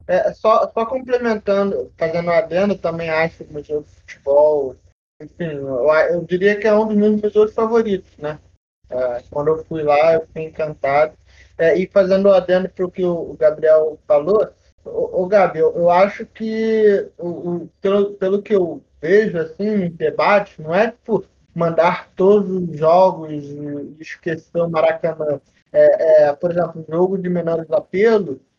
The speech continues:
mandar em Laranjeiras, porque o custo operacional do Maracanã é extremamente elevado. Mu-, enfim, o, o Maracanã já passou na mão de muita gente, né?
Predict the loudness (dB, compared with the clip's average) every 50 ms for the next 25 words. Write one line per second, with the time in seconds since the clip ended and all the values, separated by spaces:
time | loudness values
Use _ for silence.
0 | _ -8 -6 -2 0 2 2 4 4 4 4 2 0 0 2 4 4 4 2 -2
1 | -10 -18 -6 -2 0 0 0 -2 -8 _ -6 -6 -6 -6 -2 0 0 0 2 2
2 | 4 4 4 2 2 -2 -4 -2 0 2 2 2 2 0 -2 0 0 0 0 -2
3 | -8 -4 -2 -2 0 2 2 2 0 0 -4 -4 -4 -2 -2 0 -2 -2 -4 -4
4 | -4 -2 -2 -2 0 0 0 0 0 -2 -6 -10 _ _ _ _ -8 -6 -6 -6
5 | -6 -4 -2 -2 -2 -2 -2 -2 -2 -2 -2 -4 -6 -6 -6 -6 -4 0 2 2
6 | 2 2 2 0 0 2 2 0 0 -2 -4 -4 -4 -2 0 0 2 2 0 0
7 | -2 -2 0 0 -2 0 0 0 -2 -2 -6 -12 -10 -8 -8 -8